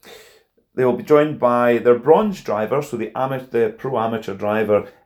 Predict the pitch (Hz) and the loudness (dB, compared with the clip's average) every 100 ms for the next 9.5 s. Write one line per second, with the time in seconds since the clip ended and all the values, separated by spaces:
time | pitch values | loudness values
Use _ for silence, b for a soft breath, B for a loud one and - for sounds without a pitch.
0 | - 104 90 104 - 123 123 117 104 104 | -6 -4 0 0 0 -6 -4 -2 -2 -2
1 | 95 92 92 101 95 95 101 - - - | -4 -6 -6 -8 -8 -2 0 -2 -6 -8
2 | 104 117 - 123 135 - B B - 101 | -4 -4 -2 -6 -6 -12 B B -2 0
3 | 104 104 107 113 107 101 - 104 98 - | 2 0 -4 -2 -2 -4 -6 -6 -6 -10
4 | - 190 180 - 127 120 117 170 160 123 | -12 -6 -4 -4 -2 -2 -4 -6 0 0
5 | 120 107 107 107 107 - 110 107 B - | 0 -2 -4 -4 -8 0 0 0 B -6
6 | 110 104 101 123 - 147 139 127 127 131 | -2 0 2 0 -2 -4 -4 -4 -6 -6
7 | 117 127 117 123 117 110 107 107 B B | -2 -2 -2 -4 -4 -4 -4 -6 B B
8 | - 151 147 - 147 110 104 139 - 120 | -4 -2 -2 0 -2 -2 -2 -4 -4 -10
9 | - 104 135 104 101 | -8 -4 -4 -4 -8